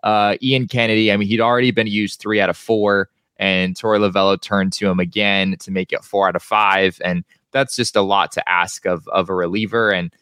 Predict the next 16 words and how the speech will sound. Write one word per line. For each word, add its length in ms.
and 160
Ian 220
Kennedy 360
is, 220
has 200
certainly 380
had 240
his 220
struggles 460
at 100
times 340
throughout 300
the 80
year 340
anyway. 520
So, 400